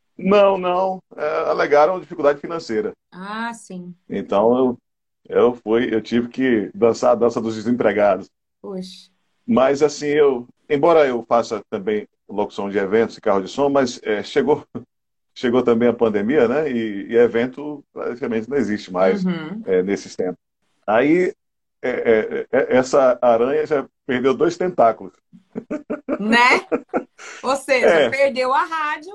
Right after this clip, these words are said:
Speaker 2: em janeiro e perdeu
Speaker 1: É, e,
Speaker 2: os
Speaker 1: e o, a,
Speaker 2: eventos.
Speaker 1: os eventos também.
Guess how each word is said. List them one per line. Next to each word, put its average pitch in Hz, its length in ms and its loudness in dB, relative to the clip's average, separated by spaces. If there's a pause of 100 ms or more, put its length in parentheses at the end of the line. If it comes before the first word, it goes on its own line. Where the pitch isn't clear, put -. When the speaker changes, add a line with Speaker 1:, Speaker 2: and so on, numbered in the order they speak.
Speaker 2:
em 311 80 -16
janeiro 269 640 -14
e 349 120 -12
perdeu 262 600 -4
Speaker 1:
É, 123 260 4
e, 139 300 -4
Speaker 2:
os - 60 -12
Speaker 1:
e 143 80 -2
o, 151 40 0 (140)
a, 135 80 4
Speaker 2:
eventos. 131 200 -2
Speaker 1:
os 120 80 -4
eventos 127 460 -2
também. 107 460 -6